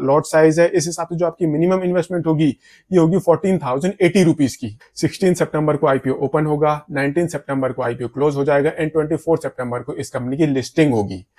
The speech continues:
And इस आईपीओ के through जो भी पैसे इस कंपनी के पास आएंगे उन पैसों का ये कंपनी यूज़ करेगी नए फ्लैट्स की डेवलपमेंट के लिए, ये कंपनी कुछ लैंड भी एक्वायर करेगी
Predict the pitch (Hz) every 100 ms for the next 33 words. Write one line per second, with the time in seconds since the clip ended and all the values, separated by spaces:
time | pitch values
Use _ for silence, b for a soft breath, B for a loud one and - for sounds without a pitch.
0 | b 175 185 214 - 165 147 156 156 160
1 | 156 135 139 175 165 175 165 170 156 165
2 | 160 165 160 147 160 156 139 165 165 147
3 | 165 160 160 160 147 165 160 165 - 160
4 | 160 170 175 b b - 139 139 135 127
5 | - 139 127 131 131 135 131 139 135 131
6 | 127 - _ - 156 160 143 147 147 135
7 | 120 123 135 143 151 135 143 135 131 131
8 | 135 143